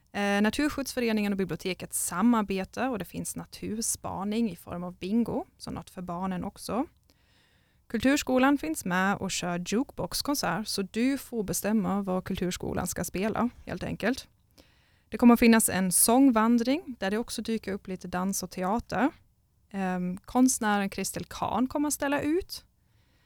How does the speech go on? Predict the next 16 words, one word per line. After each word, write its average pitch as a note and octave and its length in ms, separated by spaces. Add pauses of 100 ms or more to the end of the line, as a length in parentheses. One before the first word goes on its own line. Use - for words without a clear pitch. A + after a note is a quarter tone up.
(300)
Sen C#4+ 140
får D4+ 100
man C#4+ 180
också C4 200
lära A3+ 300
sig G#3 160
mer G3 240
om F#3 180
våtmarksprojektet G3+ 1500
med F#3 460
hjälp F#3+ 300
av F3 280
Johan F#3 280
Mortensson G#3 600
och - 200
Naturskyddsföreningen. B3 1120